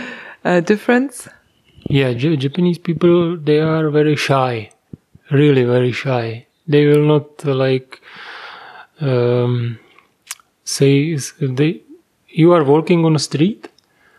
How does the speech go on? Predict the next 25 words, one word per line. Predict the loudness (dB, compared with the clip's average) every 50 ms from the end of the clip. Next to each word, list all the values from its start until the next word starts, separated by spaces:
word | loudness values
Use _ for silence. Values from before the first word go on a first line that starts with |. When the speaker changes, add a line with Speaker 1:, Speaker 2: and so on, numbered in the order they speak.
| _ _ _ _ _ _ _ _ _ _ _
Speaker 2:
and | -6 -4 -2 0 0 0 -2 -2 -4 -4 -4 -4 -2 -2
because | -2 0 2 2 2 2 2 0
you | 2 2 4 4
are | 4 2 2 0 0 0 -2 -4 -6 -10 -16 -20 _ _ -4
white, | 0 0 0 0 0 -4 -6 _ -8 -4
you | 0 2 2
are, | 2 2 0 -2 -4 -6
there's | -6 -6 -2 0 2 2 0 0 -4 -6
this, | -4 -4 -4 -2 -2 -4 -4 -6 -8 -14 -18 -16
mm, | -12 -10 -8 -6 -6 -4 -4 -4 -6 -6 -8 -10 -12 _ _ -18 -8 -2
little | 0 0 2 2 2
bit | 2 2 2 2 0
of | -2 0
racism, | 0 0 0 0 0 0 0 0 0 0 0 0 -2 -2 -2 -4 -6 -4 -4 -8 -8 -8 -8 -14 -16 -12 -6 -4 0 0 0 0 -2 -2
<laughs> | -2
but | 0 0 0 0 -4 -6 -8 -6 -4 -4 -6 -6 -8 -10 -12 -16 _ _ _ _ _ _
you | 0 2 4 4
are, | 4 4 4 4 4 2 2 -2 -8 -12 -10 -8
um, | -6 -4 -4 -2 -2 -2 -2 -2 -4 -4 -6 -10 _ _ _ -10
for | -2 0 0 2
them, | 2 2 2 4 4 4 2 2 0 -2 -6 _ _ _ _ _ _ _ _ _ _ _ _ _ _ _ _ _ _ _ _ _ _ _
you | 0 2 2
are | 4 2
different, | 2 0 -2 -2 -4 -8 -8 -8 -8 -10 -12 -12 -8 -6
and | -4 -4 -4 -4 -6 -8 -10